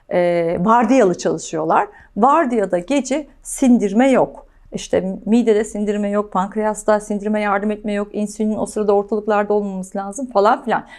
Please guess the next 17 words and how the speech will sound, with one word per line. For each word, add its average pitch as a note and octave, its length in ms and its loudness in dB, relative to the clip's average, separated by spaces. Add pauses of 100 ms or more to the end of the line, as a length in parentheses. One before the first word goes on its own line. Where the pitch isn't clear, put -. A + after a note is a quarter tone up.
(140)
Çünkü B3 300 -2
bu A3+ 80 -2
gene A3 380 -2 (360)
evrimsel G#3+ 580 4
bir - 60 -20
şey. - 320 -6 (380)
Geceleri B3 560 2
bu C4 60 -4
sistemimiz A3 560 -4
normalde A3 440 0
çalışmıyordu. F3+ 560 -4
O A3 100 4
yüzden B3+ 300 2
biz A3 140 -8
her C#4+ 280 0
geç C4 300 -4
yediğimizde, G3 560 -4